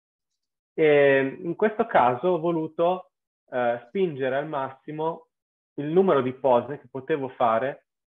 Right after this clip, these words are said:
eh, per, eh, massimizzare il rapporto segnale-rumore. E questo ha permesso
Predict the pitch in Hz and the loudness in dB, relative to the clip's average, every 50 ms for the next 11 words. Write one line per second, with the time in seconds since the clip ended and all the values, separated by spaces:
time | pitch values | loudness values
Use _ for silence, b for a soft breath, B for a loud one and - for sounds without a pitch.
0 | _ _ _ _ _ _ _ _ _ - 135 131 127 123 120 - - - 151 143 | _ _ _ _ _ _ _ _ _ -8 -4 -4 -4 -4 -6 -6 -2 4 6 6
1 | 143 143 139 151 156 151 151 147 143 135 131 127 131 147 151 - - - 175 170 | 6 6 6 4 6 8 8 8 8 6 4 2 0 -2 -6 -6 -8 -8 -8 -8
2 | 160 - - 139 127 127 131 131 139 143 147 151 - _ _ _ _ _ - 160 | -6 -2 2 4 4 4 4 4 2 0 -2 -4 -8 _ _ _ _ _ -8 -8
3 | 156 135 139 139 135 135 - 127 117 120 - 131 - - 127 123 113 110 110 110 | -6 -2 -2 -2 -2 0 0 -2 -2 -2 -4 -12 -12 -10 -8 -6 -4 -4 -4 -6
4 | 117 113 117 107 98 98 104 107 107 _ _ _ _ _ _ _ _ _ _ _ | -6 -8 -8 -6 -6 -6 -8 -10 -14 _ _ _ _ _ _ _ _ _ _ _
5 | _ _ _ _ _ - 226 - - 180 135 123 - - 196 202 185 139 - - | _ _ _ _ _ -4 -2 2 4 4 4 4 2 0 2 2 2 2 2 2
6 | 175 180 180 165 139 120 120 - - - 170 190 226 - - | 2 2 4 2 2 0 0 -4 -6 -4 -4 -4 -4 -6 -10